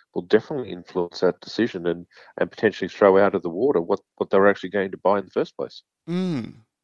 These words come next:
Speaker 2: Pete Mitchell talks about the consumer decision tree that I think, you know, is, is a marketing term, but, um,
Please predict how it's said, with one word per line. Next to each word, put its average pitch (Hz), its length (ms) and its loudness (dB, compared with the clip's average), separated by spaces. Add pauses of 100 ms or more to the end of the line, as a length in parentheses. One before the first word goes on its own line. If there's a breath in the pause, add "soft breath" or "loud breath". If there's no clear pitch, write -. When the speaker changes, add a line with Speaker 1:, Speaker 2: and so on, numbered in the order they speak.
(340)
Speaker 2:
Pete 139 180 -6
Mitchell 113 320 -6
talks 113 280 -10
about 107 340 -6
the 107 280 -8
consumer 107 460 -8
decision 117 440 -8
tree 107 280 -8
that 101 120 -10
I 110 60 -6
think, 117 260 -12
you 107 100 -10
know, 107 120 -12
is, 101 180 -16
is 107 180 -12
a 110 40 -8
marketing 110 560 -6
term, 113 340 -8
but, 113 180 -8 (480 loud breath)
um, 117 460 -4